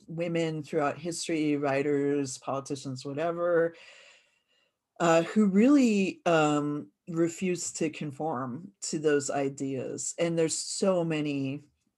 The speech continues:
wonderful Catholic women religious who are like that.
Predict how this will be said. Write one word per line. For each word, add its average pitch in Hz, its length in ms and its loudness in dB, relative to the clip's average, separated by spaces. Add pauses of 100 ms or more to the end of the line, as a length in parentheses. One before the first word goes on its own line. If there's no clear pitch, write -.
wonderful 135 720 -4
Catholic 127 560 -8
women 135 300 -6
religious 135 800 -8
who 147 100 -4
are 135 120 -4
like 131 340 -6
that. 127 400 -6